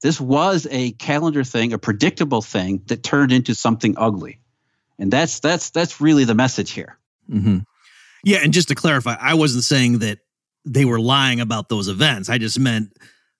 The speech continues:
Speaker 2: that they were trying to make it sound like there's nothing to be concerned about here 'cause it's just these two fluke things that happened. And I'm, so I'm saying then why, why do they need a permanent Fed repo facility to deal with this stuff if it's, you know, just a one, a one-off little blip that, you know, oh, don't listen to Zero Hedge when they're saying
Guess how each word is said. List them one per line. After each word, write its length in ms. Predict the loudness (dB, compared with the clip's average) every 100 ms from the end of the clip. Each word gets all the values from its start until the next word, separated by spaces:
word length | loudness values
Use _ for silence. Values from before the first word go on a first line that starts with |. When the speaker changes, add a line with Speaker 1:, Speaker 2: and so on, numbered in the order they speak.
| -2
Speaker 2:
that 180 | 0 2
they 100 | 0
were 80 |
trying 260 | 2 2 4
to 40 |
make 180 | 4 2
it 80 | 0
sound 180 | 0 2
like 80 | 2
there's 140 | 2
nothing 220 | 2 2
to 40 | 2
be 120 | 0
concerned 400 | 0 2 2 2
about 240 | 0 0
here 200 | 0 0
'cause 160 | 0 0
it's 100 | 0
just 180 | 0 0
these 140 | -2
two 200 | 0 -2
fluke 300 | 0 0 0
things 280 | 0 0 0
that 100 | 0
happened. 320 | -2 -2 -4
And 100 | -2
I'm, 160 | -2 -2 -6 -16 -20 _
so 140 | -4 -2
I'm 60 |
saying 200 | 2 2
then 160 | 4 4
why, 180 | 2 2
why 200 | 2 2
do 80 | 0
they 140 | 0
need 160 | 0 0
a 40 |
permanent 600 | 0 2 2 0 -2 -6 -8
Fed 220 | -2 0
repo 360 | 2 0 0 -4
facility 460 | -2 0 0 0
to 80 | -2
deal 200 | 0 0
with 100 | 0
this 140 | -6
stuff 220 | -4 -4 -4
if 120 | -6
it's, 200 | -6 -4
you 160 | -6
know, 120 | -6 -8
just 220 | -8 -6
a 80 | -6
one, 180 | -6 -6
a 60 |
one-off 560 | -4 -4 -4 -8 -10 -6
little 240 | -4 -2
blip 360 | -2 -2 -4 -4
that, 200 | -10 -8
you 80 | -10
know, 160 | -6
oh, 220 | -2 -2
don't 180 | 0 0
listen 200 | 0 -2
to 80 | -2
Zero 280 | -2 -2 -2
Hedge 220 | -4 -4
when 80 | -4
they're 140 | -4
saying 400 | -4 -4 -4 -6